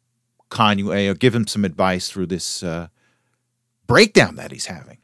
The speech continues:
And what happened is, uh, Kanye kinda stabbed Trump in the back.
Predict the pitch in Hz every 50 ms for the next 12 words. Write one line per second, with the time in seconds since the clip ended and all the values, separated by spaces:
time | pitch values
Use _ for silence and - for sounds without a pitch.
0 | _ - - 127 131 131 139 139 135 147 170 220 220 - 151 127 110 113 110 -
1 | - - 120 113 110 110 110 - - 135 151 190 208 139 110 - 139 123 110 -
2 | - - - 127 127 117 - - 135 120 - - 98 95 87 - 151 175 143 85
3 | - - _ _